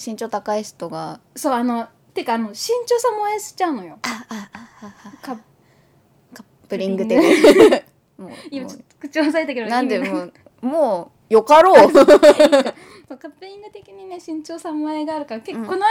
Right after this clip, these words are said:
Speaker 2: ニメってさ、
Speaker 1: うん。うんうん。
Speaker 2: 全体的に身長差が、
Speaker 1: ある、あるね。
Speaker 2: 描写としてさ、多分、
Speaker 1: うん。
Speaker 2: そこもやってるんだろうけど、
Speaker 1: うんうんうんうん。
Speaker 2: いい感じにこう、くすぐられてる。
Speaker 1: くすぐる。「いいよ」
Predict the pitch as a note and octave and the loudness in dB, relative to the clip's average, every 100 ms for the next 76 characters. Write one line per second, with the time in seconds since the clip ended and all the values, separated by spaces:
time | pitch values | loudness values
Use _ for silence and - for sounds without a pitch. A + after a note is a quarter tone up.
0 | A#4 G4 C4+ A3+ A3 A3+ G#3+ F#3 _ - | -2 -4 -4 -6 -12 -10 -10 -12 _ -12
1 | G3+ - F#3 D#3+ _ _ A#3+ G4+ G#4+ G#4+ | -12 -10 -12 -12 _ _ -6 -6 -4 -6
2 | F#4 G4 - F4+ F#4 G4 G4 C4 G#3+ F#3 | -8 -10 -10 -10 -8 -6 -6 -6 -6 -8
3 | F3 D4 D4 C4+ B3+ B3 - A#3 A3+ G3+ | -4 0 2 4 2 0 -4 -10 -10 -10
4 | G3 A#3+ E4 A4 A#4+ A#4+ A4+ A4+ - F#4+ | -10 -6 -4 -4 -6 -10 -10 -12 -18 -16
5 | F#4+ D#4 D#4+ B3 G#3+ F#3 F3+ - C4 D4 | -14 -12 -12 -12 -14 -18 -20 -20 -16 -12
6 | C4+ C#4 C#4 C4 B3+ - D4 A#3 G#3+ A3 | -8 -6 -8 -8 -12 -12 -8 -6 -6 -8
7 | A3+ G3 A3+ G#3 - A3 A3 C4 E4 D#4 | -8 -8 -10 -12 -12 -12 -12 -4 -4 -2
8 | D#4+ D4+ D4 C#4 C4+ B3+ B3+ B3 A#3 _ | 0 2 2 -2 -4 -10 -8 -10 -14 _
9 | _ - - A3 A3 A#3 D#4 A3+ G3+ D#4+ | _ -20 -8 -6 0 0 2 0 2 0
10 | D4+ C#4 C4+ _ B3+ A3 G3+ | 0 -6 -16 _ -12 -10 -10